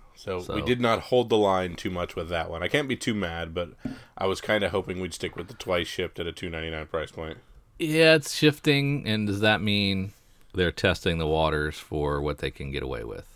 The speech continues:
Speaker 1: Mm-hmm.
Speaker 2: I don't know. Hmm.
Speaker 1: I'm all
Speaker 2: Uh,
Speaker 1: out for Man of Steel. I'm not doing it.
Speaker 2: You're not doing Bendis's Man of Steel.
Speaker 1: I'm
Speaker 2: I,
Speaker 1: go-,
Speaker 2: I,
Speaker 1: I'm go-, I'm gonna wait and see.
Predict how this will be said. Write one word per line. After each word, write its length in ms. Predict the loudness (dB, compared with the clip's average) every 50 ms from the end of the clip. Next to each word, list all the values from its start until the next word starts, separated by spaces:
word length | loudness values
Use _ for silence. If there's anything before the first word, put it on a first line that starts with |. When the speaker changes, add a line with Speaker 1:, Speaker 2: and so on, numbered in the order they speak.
| -20 -16 -12
Speaker 1:
Mm-hmm. 460 | -10 -10 -10 -10 -12 -14 -14 -14 -14 -16 -16 -20 _ _ -20 -20 -20 -20 -20 -20 _ _ _ _ _ _ _ _ _ -14
Speaker 2:
I 80 | -12 -10
don't 180 | -8 -8 -8 -10
know. 340 | -12 -14 -14 -16 -18 -18 -20 _ _ _ _ _ _ -20 -20 _ _ _ _ _ _ _ _ _ _ _
Hmm. 160 | -12 -12 -12 -12 -18 _ _ _ _ _ _ _ -20 -10 -2
Speaker 1:
I'm 160 | 0 0 2
all 200 | 4 4 4 6
Speaker 2:
Uh, 60 | 6 6
Speaker 1:
out 180 | 4 2 0
for 120 | -2 -2 -2
Man 220 | 0 0 0 0
of 80 | -2 -4
Steel. 320 | -6 -10 -10 -12 -12 -16 -14
I'm 80 | -10 -8
not 180 | -6 -6 -6
doing 220 | -6 -8 -8 -10 -14
it. 100 | -18 -20 -20 -20 _ _ _ -2
Speaker 2:
You're 160 | 2 4 4
not 300 | 6 6 6 4 4 4
doing 280 | 4 6 6 6 4 4
Bendis's 440 | 4 4 4 2 -2 -4 -6 -6 -4
Man 160 | -2 -4 -4
of 80 | -4 -8
Steel. 400 | -10 -12 -12 -10 -10 -10 -10 -6
Speaker 1:
I'm 200 | 0 0 0 2
Speaker 2:
I, 20 |
Speaker 1:
go-, 120 | 2 2 2
Speaker 2:
I, 100 | 2 4
Speaker 1:
I'm 140 | 4 4 2
go-, 100 | 2 -2 -6 -14 -20 -20 _ -20 -12 -8
I'm 60 | 0 2
gonna 140 | 4 4 4
wait 260 | 4 4 4 4 2
and 100 | -4 -8
see. 400 | -6 -6 -6 -6 -8 -10 -16